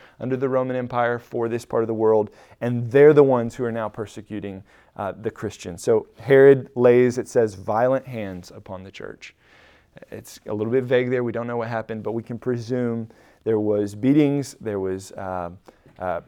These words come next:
I, I think there were killings as well. We, we get mentioned one specific killing, James. This is the first apostle who was martyred. Uh, we've seen the martyrdom of Stephen back in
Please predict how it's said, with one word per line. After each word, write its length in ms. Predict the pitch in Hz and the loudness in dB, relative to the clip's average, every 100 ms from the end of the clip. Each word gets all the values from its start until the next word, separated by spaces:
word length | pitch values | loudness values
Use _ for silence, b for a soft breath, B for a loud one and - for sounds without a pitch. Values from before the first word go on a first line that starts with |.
| - | -4
I, 200 | 107 175 | 4 4
I 200 | 131 139 | 6 4
think 200 | 175 180 | 4 0
there 100 | 156 | 0
were 80 | 147 | 0
killings 440 | - 151 156 160 | 0 2 2 2
as 100 | 143 | -2
well. 300 | 135 185 160 | 4 6 6
We, 200 | 123 131 - | 4 -2 -4
we 200 | 123 120 | -4 -2
get 500 | 131 107 - - 131 | -2 -2 -6 -16 -10
mentioned 460 | 123 143 143 139 | -4 -2 -2 -2
one 280 | 117 123 139 | 0 2 0
specific 540 | 139 131 127 139 143 | -2 -8 -6 -6 -8
killing, 380 | - 120 117 123 | -2 -2 0 -4
James. 500 | 120 123 117 120 143 | -4 -4 -2 -2 -4
This 120 | 123 | -8
is 120 | 120 110 | -10 -12
the 100 | 110 | -14
first 520 | - 135 131 143 - | -2 2 4 2 -4
apostle 560 | 117 - 117 127 - 143 | -16 -2 0 0 -2 -4
who 100 | 139 | -4
was 140 | 120 | -6
martyred. 400 | 120 117 127 165 - B B B B | -4 -2 -2 -4 -8 B B B B
Uh, 260 | 117 117 113 | -4 0 0
we've 160 | 110 107 | -2 -8
seen 260 | - 123 123 | -6 -6 -4
the 100 | 123 | -4
martyrdom 600 | 123 120 120 123 123 123 | 0 2 2 2 0 -2
of 260 | 117 113 110 | 0 0 0
Stephen 420 | - 131 127 131 | -4 -4 -4 -2
back 240 | 127 113 117 | -2 -2 -4
in 240 | 110 110 | -6 -8